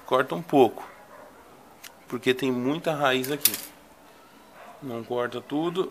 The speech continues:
mas corta um pouco. E aqui, ó, o ideal é manter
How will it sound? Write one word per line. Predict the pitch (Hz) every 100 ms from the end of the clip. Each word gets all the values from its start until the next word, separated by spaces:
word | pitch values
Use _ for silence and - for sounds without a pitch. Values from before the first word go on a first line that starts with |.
| -
mas | 139 143 143 - - - - -
corta | 139 135
um | 165
pouco. | - 107 - - - - -
E | - 147
aqui, | 143 - 196 156
ó, | 117 - -
o | 147 147
ideal | 147 151 147 156 - -
é | - 151
manter | 156 151 143 - 147 160